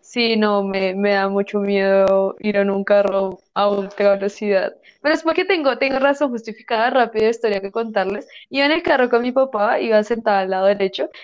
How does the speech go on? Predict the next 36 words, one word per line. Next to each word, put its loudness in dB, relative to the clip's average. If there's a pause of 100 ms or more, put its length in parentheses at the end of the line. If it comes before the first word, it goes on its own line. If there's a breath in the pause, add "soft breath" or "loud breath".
(140)
y -2
literalmente 0
se -20
pegó 0
tanto 0
a -2
una 2
tractomula -2
que -2
el -2
vidrio 0
del 2
lado 2
le -2
pegó -6
una -4
esquina -6
y -2
me -2
voló 2
en -2
la -4
cara. -2
Y -10
si -12
no -2
hubiera 2
sido 0
porque -4
yo -6
estaba -4
corrida, -4
el 0
vidrio 2
me -4
hubiera 2